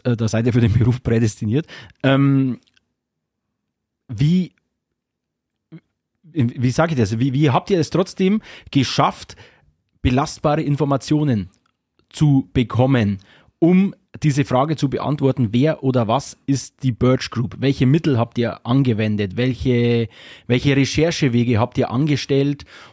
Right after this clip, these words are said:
Und was habt ihr auf die, in Bezug auf die Birch Group auch noch rausgefunden, ähm, wo sie vielleicht noch tätig sein könnte oder ist?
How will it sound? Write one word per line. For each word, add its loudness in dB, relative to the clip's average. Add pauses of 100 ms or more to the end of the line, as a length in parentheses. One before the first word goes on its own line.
(160)
Und 2
was -4
habt -2
ihr 2
auf -4
die, -2 (400)
in -2
Bezug 0
auf 2
die 2
Birch 0
Group 0
auch -2
noch -2
rausgefunden, 0 (720)
ähm, -2
wo 0
sie 0
vielleicht -2
noch 0
tätig -2
sein -2
könnte -2 (260)
oder -4
ist? -4